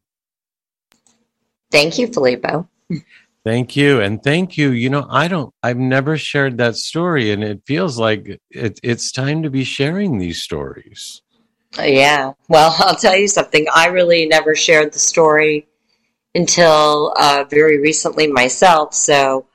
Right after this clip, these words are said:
Speaker 1: I get it. And let me tell you, it's not easy to share these kinds of stories. And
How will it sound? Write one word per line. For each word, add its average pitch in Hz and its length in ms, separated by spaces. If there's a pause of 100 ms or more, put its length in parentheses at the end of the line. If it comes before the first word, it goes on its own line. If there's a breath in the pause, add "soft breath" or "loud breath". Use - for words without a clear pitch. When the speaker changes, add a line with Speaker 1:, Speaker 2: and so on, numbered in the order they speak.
(340)
Speaker 1:
I 190 120
get 147 280
it. 131 240 (480)
And 156 160
let 160 120
me 160 100
tell 165 220
you, 156 200
it's 151 220
not 190 280
easy 151 640
to - 160
share 139 300
these 143 240
kinds 135 260
of - 140
stories. 143 680 (680 loud breath)
And 143 680